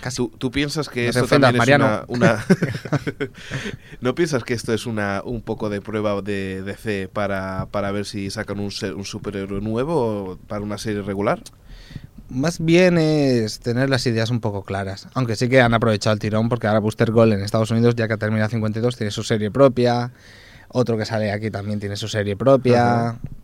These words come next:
Speaker 1: Y, y han aprovechado un poco el tirón. Pero yo diría que lo primero que hicieron con cincuenta y dos, y por eso ha salido tan bien, es hacer una buena historia.
Speaker 2: Claro.
Speaker 1: Y lo han hecho.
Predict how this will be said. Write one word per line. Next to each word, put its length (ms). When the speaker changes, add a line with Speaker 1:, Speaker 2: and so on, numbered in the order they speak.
Speaker 1:
Y, 480
y 140
han 100
aprovechado 420
un 100
poco 160
el 60
tirón. 480
Pero 240
yo 140
diría 320
que 480
lo 180
primero 600
que 120
hicieron 280
con 160
cincuenta 300
y 20
dos, 200
y 100
por 140
eso 140
ha 20
salido 240
tan 160
bien, 300
es 140
hacer 200
una 140
buena 160
historia. 440
Speaker 2:
Claro. 340
Speaker 1:
Y 60
lo 80
han 80
hecho. 180